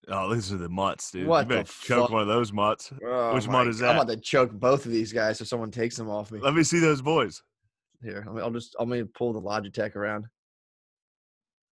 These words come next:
Speaker 1: Let's see these boys. <laughs> Yes, dude. <laughs> Look at that basement, bro. You got a nice setup.
Speaker 2: Yeah, I gotta, it's all, I gotta keep cleaning it up, man. It's a little,
Speaker 1: It's
Speaker 2: all right.
Speaker 1: getting there.
Speaker 2: It's getting there.
Speaker 1: What are the
Speaker 2: Um,
Speaker 1: mutts doing down there?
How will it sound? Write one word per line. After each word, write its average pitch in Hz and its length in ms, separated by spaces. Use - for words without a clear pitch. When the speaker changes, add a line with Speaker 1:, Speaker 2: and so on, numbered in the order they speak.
Speaker 1:
Let's 131 140
see 160 180
these 123 180
boys. 110 480
<laughs> 123 120
Yes, 139 680
dude. 165 180
<laughs> 151 120
Look 175 100
at 214 80
that 90 200
basement, 107 480
bro. 80 180
You - 80
got 127 180
a 92 40
nice 98 200
setup. 107 460
Speaker 2:
Yeah, 180 220
I 190 40
gotta, 208 200
it's 165 140
all, 147 120
I 143 200
gotta 143 160
keep 135 220
cleaning 120 360
it 107 60
up, 110 140
man. 104 220
It's 110 100
a 113 60
little, 110 280
Speaker 1:
It's - 20
Speaker 2:
all 123 60
right. - 160
Speaker 1:
getting 107 200
there. 117 220
Speaker 2:
It's 151 140
getting 95 260
there. 101 200
Speaker 1:
What 170 100
are 160 40
the 151 60
Speaker 2:
Um, 113 80
Speaker 1:
mutts 135 280
doing 95 200
down 92 180
there? 90 200